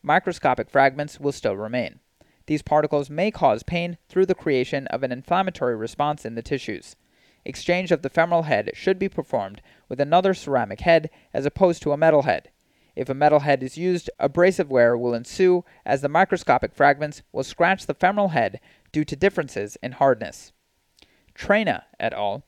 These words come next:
described their experiences with revision of ceramic components.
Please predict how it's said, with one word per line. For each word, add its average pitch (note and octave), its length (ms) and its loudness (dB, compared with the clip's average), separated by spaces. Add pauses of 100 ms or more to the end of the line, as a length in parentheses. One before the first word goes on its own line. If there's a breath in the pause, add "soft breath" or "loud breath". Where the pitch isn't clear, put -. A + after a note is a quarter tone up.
(100)
described F3+ 460 0
their E3 160 4
experiences D#3+ 680 -4
with C3 160 -6
revision F3 460 -2
of C3+ 140 -6
ceramic C#3+ 460 -2
components. D3+ 640 -6